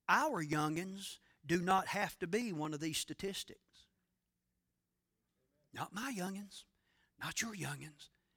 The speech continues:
They don't have to be one of these statistics. It's up to you. Here's the portion of the program where you dads get to stretch your legs.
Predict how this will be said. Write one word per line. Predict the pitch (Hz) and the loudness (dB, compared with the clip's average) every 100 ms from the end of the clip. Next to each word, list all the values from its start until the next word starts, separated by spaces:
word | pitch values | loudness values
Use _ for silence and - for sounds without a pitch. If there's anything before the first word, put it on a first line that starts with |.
| _ _ | _ _
They | 160 202 | 0 0
don't | 170 | 0
have | 156 - | -4 -4
to | |
be | 147 190 147 113 - _ _ - | -4 -2 -2 -6 -18 _ _ -10
one | 139 | -8
of | 120 | -8
these | 120 107 - - _ _ _ _ | -10 -12 -14 -16 _ _ _ _
statistics. | - - - - 123 - - - _ - _ _ _ _ - | -4 -4 -4 -6 -2 -2 -2 -10 _ -20 _ _ _ _ -18
It's | 110 - | -10 -8
up | 117 - | -8 -12
to | |
you. | 123 123 107 - _ _ _ _ _ _ _ _ _ _ _ _ _ _ _ _ _ _ | -8 -8 -10 -20 _ _ _ _ _ _ _ _ _ _ _ _ _ _ _ _ _ _
Here's | 277 - | -4 -4
the | |
portion | - 175 165 143 | -2 -2 -2 -6
of | 120 | -8
the | 123 | -8
program | 151 151 143 156 214 208 _ _ _ _ _ _ | -4 -2 0 -2 -2 -8 _ _ _ _ _ _
where | 160 | -2
you | 170 185 | 0 0
dads | 170 226 160 147 | 0 0 -4 -6
get | 156 | -4
to | - | -2
stretch | - 165 170 | -2 0 -2
your | 196 196 | -4 -6
legs. | 226 214 120 - - - | -4 -6 -8 -14 -14 -14